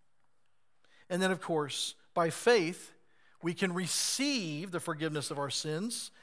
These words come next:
and eternal life. In John three sixteen, it says this, "For God so loved the world that he gave his only Son,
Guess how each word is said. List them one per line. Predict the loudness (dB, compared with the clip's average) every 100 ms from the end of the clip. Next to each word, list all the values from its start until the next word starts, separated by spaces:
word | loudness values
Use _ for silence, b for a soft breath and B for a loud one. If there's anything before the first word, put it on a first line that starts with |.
| b -2
and | 2 4 2
eternal | 0 -2 -4 -4
life. | -4 -4 -6 -10 -16 -20 b b b b b b -20 -20 -20 -20 _ _ _ _ -20 -6
In | -2
John | 4 6 6
three | 2 -2
sixteen, | -2 -4 -4 -4
it | -4
says | -2 -2 -2
this, | -4 -4
"For | 4
God | 8 8 6
so | 4 6
loved | 10 8 8
the |
world | 2 0 -4 -8 B B B 4
that | 6
he | 8
gave | 10 10
his | 6
only | 2 2 0
Son, | 0 0 -2 -8